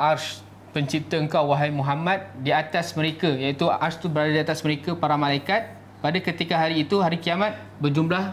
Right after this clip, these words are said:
lapan." <coughs> Ini secara detail. Begitu juga dalam hadis sahih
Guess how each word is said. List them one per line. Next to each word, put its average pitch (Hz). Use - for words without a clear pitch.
lapan." 127
<coughs> -
Ini 160
secara 135
detail. 127
Begitu 156
juga 170
dalam 156
hadis 160
sahih 160